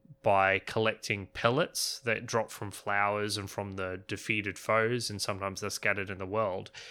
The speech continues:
And the different Pikmin under your command are better able to tackle these different obstacles. So playing Pikmin is about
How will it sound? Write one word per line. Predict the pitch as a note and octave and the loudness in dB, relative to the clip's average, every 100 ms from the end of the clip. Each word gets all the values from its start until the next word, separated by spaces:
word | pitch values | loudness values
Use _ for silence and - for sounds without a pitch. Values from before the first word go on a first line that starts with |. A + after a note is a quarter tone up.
| - - - - | -16 -18 2 8
And | B2+ A#2+ C3 | 8 8 -2
the | C3 | 0
different | B2+ D3 D3+ - D3 - | 4 4 4 2 0 0
Pikmin | D#3+ - A#2+ A#2 | -4 0 2 4
under | A#2 A2+ | 4 2
your | A2 G#2 | 4 2
command | F#2+ - A#2 A2+ G2 G2+ - | 0 -4 2 2 2 -2 4
are | A#2 A#2 - - - | 4 4 0 -18 0
better | - B2 A2+ | 6 8 8
able | A#2 A#2 A2 A2+ | 6 4 2 -2
to | - | -2
tackle | A2+ - A2+ - A#2+ | -6 4 4 4 -4
these | G#2+ G#2 G2 | -2 -2 -2
different | - F#2+ - F#2+ | -2 -4 -4 -8
obstacles. | G2+ F#2+ - - - - - - - - - - - | -6 -4 -4 -6 -12 -16 -10 -10 -12 -20 -20 -20 -4
So | - | 2
playing | D3 E3+ F3 | 8 8 8
Pikmin | E3 F3+ - D#3+ | 6 2 4 4
is | C#3+ A#2+ | 4 2
about | A#2 G#2 A2 G#2 | 2 4 4 4